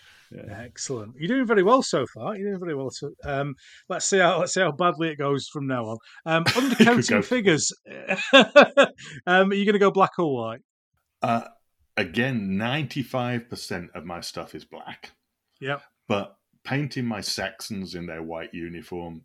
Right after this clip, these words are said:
Speaker 1: it just doesn't work for that.
Speaker 2: Yeah.
Speaker 1: So there's very, um, very discreet things that I will use. For white
Speaker 2: Yeah.
Speaker 1: uniforms, I will use,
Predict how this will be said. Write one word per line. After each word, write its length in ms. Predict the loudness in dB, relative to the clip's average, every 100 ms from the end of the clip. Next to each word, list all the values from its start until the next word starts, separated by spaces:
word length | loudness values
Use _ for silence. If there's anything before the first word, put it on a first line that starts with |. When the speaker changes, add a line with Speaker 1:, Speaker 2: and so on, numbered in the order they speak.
| _
Speaker 1:
it 160 | -16 -14
just 240 | -14 -12
doesn't 320 | -12 -10 -14
work 360 | -12 -10 -10 -14 _
for 140 | -20 -16
that. 240 | -14 -16 -18 -14
Speaker 2:
Yeah. 100 | -10
Speaker 1:
So 240 | -8 -8 -12 -20 _
there's 160 | -6 -6
very, 560 | -4 -2 -2 -4 -8 -12 -10
um, 360 | -10 -10 -16 -20 _
very 280 | -14 -12 -12
discreet 480 | -6 0 4 2 2
things 320 | -6 -6 -10
that 100 | -10
I 80 | -10
will 200 | -8 -10
use. 760 | -10 -10 -12 -12 -12 -12 -16 _ _ _ -12
For 100 | -4
white 280 | -2 -2 -2
Speaker 2:
Yeah. 100 | -4
Speaker 1:
uniforms, 420 | -6 -8 -10 -10
I 60 | -10
will 160 | -10
use, 280 | -10 -12 -14